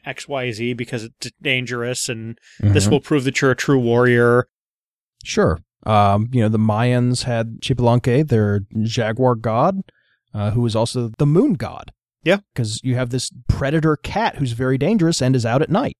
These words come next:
Speaker 2: and he's a warrior and the moon god. Talking about rivers here, you know, it's like, yeah, there's a, a very dangerous river spirit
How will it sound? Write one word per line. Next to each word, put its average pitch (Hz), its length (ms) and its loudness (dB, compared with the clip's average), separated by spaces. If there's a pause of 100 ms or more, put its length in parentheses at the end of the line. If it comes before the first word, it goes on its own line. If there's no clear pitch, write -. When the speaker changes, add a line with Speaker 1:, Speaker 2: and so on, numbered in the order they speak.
Speaker 2:
and 117 180 -4
he's 117 140 -2
a 113 60 0
warrior 113 640 -2 (120)
and 147 520 0 (280)
the 151 180 0
moon 233 220 4
god. 107 240 -4 (420)
Talking 123 180 0
about 117 140 -4
rivers 156 340 2
here, 127 280 0 (320)
you 117 120 -4
know, 110 80 -2
it's 117 120 -6
like, 123 120 -2
yeah, 196 140 2
there's 135 180 4
a, 120 220 2
a 127 100 -2
very 139 240 2
dangerous 143 640 2
river 139 380 2
spirit - 640 -2